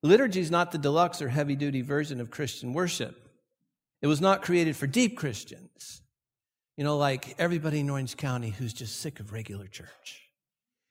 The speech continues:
And they just need something more.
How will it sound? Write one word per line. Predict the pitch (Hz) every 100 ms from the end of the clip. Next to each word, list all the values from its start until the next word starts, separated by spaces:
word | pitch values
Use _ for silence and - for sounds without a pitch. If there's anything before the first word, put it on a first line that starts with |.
| _ _ _ 131
And | 139 139 135
they | 143
just | 139 208 - 185
need | 160
something | - 151 123 131 120
more. | 98 101 - -